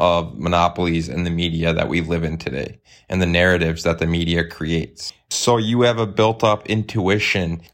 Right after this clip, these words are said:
that lets you see deception naturally for what it is and easily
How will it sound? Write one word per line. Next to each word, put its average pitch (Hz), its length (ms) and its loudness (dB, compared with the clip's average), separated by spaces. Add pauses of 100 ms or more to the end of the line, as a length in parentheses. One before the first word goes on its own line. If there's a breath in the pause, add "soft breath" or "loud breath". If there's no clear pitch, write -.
(180)
that 101 340 0
lets 101 360 0
you 92 160 0
see 95 360 0
deception 85 880 -2 (260 loud breath)
naturally 85 600 0
for 85 180 -4
what 85 180 2
it 82 120 -2
is 82 300 0
and 87 220 -4
easily 85 760 -2